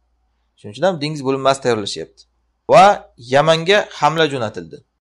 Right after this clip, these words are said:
Adan shahriga. Toki salibiylarning qo'liga tushmasin. Sulaymon podsho yetmish ta kemadan tashkil topgan dengiz floti barpo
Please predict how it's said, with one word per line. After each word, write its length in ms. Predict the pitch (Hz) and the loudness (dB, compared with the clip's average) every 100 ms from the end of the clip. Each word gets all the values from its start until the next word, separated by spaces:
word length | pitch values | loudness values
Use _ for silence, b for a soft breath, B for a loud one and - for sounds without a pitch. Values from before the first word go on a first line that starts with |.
| _ _ _ - | _ _ _ 0
Adan 280 | 120 147 127 | 2 2 0
shahriga. 480 | 113 101 87 85 - _ _ _ _ _ _ _ _ _ _ _ _ - | -6 -6 -10 -12 -16 _ _ _ _ _ _ _ _ _ _ _ _ -2
Toki 280 | 143 196 202 | 0 -2 -4
salibiylarning 640 | - 160 151 151 151 151 | 0 0 0 2 2 0
qo'liga 200 | 151 143 143 | -4 -6 -8
tushmasin. 440 | - 113 104 - - _ _ _ _ _ _ _ _ _ _ _ _ _ _ _ _ _ _ _ _ _ - | -10 -12 -12 -16 -20 _ _ _ _ _ _ _ _ _ _ _ _ _ _ _ _ _ _ _ _ _ -6
Sulaymon 360 | 117 143 180 | -2 0 0
podsho 360 | 170 156 - 185 175 - _ _ _ _ | 0 -2 2 2 2 -4 _ _ _ _
yetmish 360 | 143 - 196 - | -12 -8 -8 -4
ta 80 | 180 | -4
kemadan 420 | 170 160 160 180 | -2 0 2 2
tashkil 300 | 156 147 160 156 | 0 -8 -8 -4
topgan 340 | 147 - 170 135 | -6 -2 -6 -4
dengiz 260 | 156 165 - | -8 -10 -6
floti 280 | 147 143 143 | 0 0 2
barpo 260 | 127 127 | 0 2